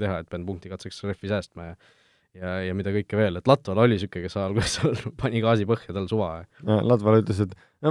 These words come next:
Speaker 2: ma olen vana stiili sõitja, noh. Ma natuke viskan Scandinavian flicki ja noh, ma naudin, noh. Mis
Speaker 1: Ja
Speaker 2: ma
Speaker 1: lõpuks
Speaker 2: siin
Speaker 1: sai,
Speaker 2: ikka
Speaker 1: lõpuks sai punktikatsel punkte ka, nii et,
Speaker 2: Jah.
Speaker 1: äh, kaks tükki vist isegi, nii et, äh, noh, ei olnud nagu see rehvi säästmine nii oluline midagi, okei, seal oli ju draamat küll, aga, aga noh, see selleks. Äh,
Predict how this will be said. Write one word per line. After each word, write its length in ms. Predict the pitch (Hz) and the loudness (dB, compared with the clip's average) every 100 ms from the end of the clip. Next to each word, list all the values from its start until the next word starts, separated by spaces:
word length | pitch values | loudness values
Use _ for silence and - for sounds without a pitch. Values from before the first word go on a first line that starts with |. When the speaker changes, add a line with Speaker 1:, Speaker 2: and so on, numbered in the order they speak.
| 165 | 6
Speaker 2:
ma 140 | 160 | 6
olen 100 | 127 135 | 8 6
vana 180 | 127 | 6
stiili 320 | 95 - 98 98 | 4 2 2 4
sõitja, 260 | 110 - 82 | 4 4 -2
noh. 140 | 78 92 | -2 -2
Ma 140 | 127 127 123 | 2 4 4
natuke 380 | 135 - - 104 | 0 0 0 0
viskan 300 | - 101 95 | 0 -2 -2
Scandinavian 600 | - 113 117 123 110 95 | 0 2 4 4 2 0
flicki 460 | - 123 _ 101 101 | -2 -8 _ 0 2
ja 80 | 98 101 | 2 0
noh, 80 | 107 107 | -2 -2
ma 80 | 180 | 0
naudin, 400 | 175 147 95 85 82 | 2 2 2 -2 -4
noh. 80 | - | -10
Mis 140 | - 120 | -4 2
Speaker 1:
Ja 20 | |
Speaker 2:
ma 60 | 165 | 2
Speaker 1:
lõpuks 160 | - | 4
Speaker 2:
siin 80 | 151 | 4
Speaker 1:
sai, 160 | 147 147 | 6 6
Speaker 2:
ikka 120 | 143 165 | 2 0
Speaker 1:
lõpuks 220 | - - | -2 2
sai 100 | 147 | 2
punktikatsel 400 | 165 143 127 - 185 | 2 2 -2 0 -2
punkte 240 | 175 151 | 0 4
ka, 100 | 185 | 2
nii 160 | 87 90 | 2 -4
et, 80 | - | -2
Speaker 2:
Jah. 220 | 101 95 101 | 2 2 0
Speaker 1:
äh, 80 | 107 | -2
kaks 220 | 123 - | -4 -4
tükki 220 | - 92 | -8 -10
vist 160 | - 98 | -8 -6
isegi, 220 | 92 92 | -6 -6
nii 80 | 90 | -10
et, 160 | _ 101 | _ -6
äh, 400 | 101 98 95 98 117 | -4 -4 -4 -6 -2
noh, 240 | 113 113 _ - _ | -2 -2 _ -20 _
ei 160 | 123 131 | 6 6
olnud 160 | 123 117 | 8 4
nagu 100 | 113 120 | 4 4
see 340 | 120 120 120 120 - _ _ - | 4 4 2 -2 -10 _ _ 0
rehvi 240 | 151 117 | 2 6
säästmine 400 | 117 110 120 120 | 4 4 4 6
nii 160 | 151 131 127 | 8 8 8
oluline 240 | 117 117 156 | 8 6 6
midagi, 240 | 117 95 | 6 4
okei, 240 | - 127 101 | 2 2 2
seal 160 | 104 104 | 0 0
oli 160 | 98 | 0
ju 340 | 98 101 98 95 - | -2 -2 -4 -6 0
draamat 320 | 123 98 - | 2 2 0
küll, 160 | 123 | 0
aga, 240 | 90 85 82 | 0 -4 -8
aga 100 | 90 | -6
noh, 160 | 98 - | -6 -2
see 160 | 110 101 | 0 4
selleks. 380 | 120 95 - 98 | 2 2 -4 -6
Äh, 840 | - - _ _ _ 110 110 110 | -6 -20 _ _ _ 2 6 6